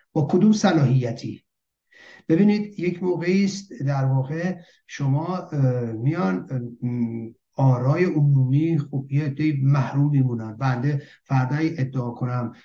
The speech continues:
اه، منم می‌خوام بیام این تو، میگن: «آقا، شما رأی نیاوردی، چجوری می‌خوای بیای این تو؟» ولی الان فکر کنید بنده فردا اعلام کنم من می‌خوام برم در این شورا شرکت کنم، در نشست جورجتاون، منم می‌خوام برم بغل این افراد شرکت کنم.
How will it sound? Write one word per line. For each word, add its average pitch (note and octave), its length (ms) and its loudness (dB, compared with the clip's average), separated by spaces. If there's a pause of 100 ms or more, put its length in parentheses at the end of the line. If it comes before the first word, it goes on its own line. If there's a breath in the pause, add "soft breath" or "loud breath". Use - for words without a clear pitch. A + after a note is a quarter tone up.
(220 loud breath)
اه، C3 100 4 (600)
منم C#3 420 2
می‌خوام B2 420 -2
بیام C3 380 0
این A#2+ 200 0
تو، F3+ 240 -6
میگن: E3+ 200 -2
«آقا، F#3 120 -2
شما E3+ 240 -6
رأی G3 240 0
نیاوردی، G3+ 420 2
چجوری D#3+ 260 -4
می‌خوای G3+ 200 -2
بیای G3 140 2
این D#3+ 100 0
تو؟» C#3 260 -4 (340 soft breath)
ولی F#3 140 2
الان G3+ 240 2
فکر G#3+ 140 0
کنید G#3+ 320 0
بنده E3+ 320 -2
فردا F3+ 600 -2
اعلام D#3+ 400 -4
کنم F#3+ 220 -2
من F#3 140 0
می‌خوام F3+ 260 -2
برم F3+ 220 -4
در C#3 140 0
این D3+ 100 0
شورا C3+ 580 -2
شرکت C3 520 -4
کنم، G#2+ 340 -14
در A#2+ 300 -8
نشست C3 400 0
جورجتاون، C3 540 -2
منم G#3 280 4
می‌خوام F#3 260 0
برم F3 280 0
بغل C#3 340 0
این D3 140 -4
افراد C#3+ 340 -4
شرکت A#2+ 420 -4
کنم. F#2+ 200 -14